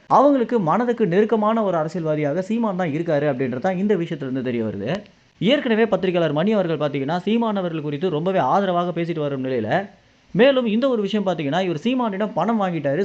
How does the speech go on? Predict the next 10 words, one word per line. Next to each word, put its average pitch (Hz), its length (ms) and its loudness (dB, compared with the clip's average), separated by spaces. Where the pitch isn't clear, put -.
சீமானுக்கு 214 440 0
சொம்படிக்கிறாரு 196 640 2
அப்படின்ற 160 280 -2
ஒரு 147 160 0
விமர்சனத்தையும் 135 600 -4
பத்திரிகையாளர் 143 460 -4
மணி 175 140 2
அவர்கள் 147 240 0
மேல 117 160 -4
வச்சிருக்கு. 117 480 -6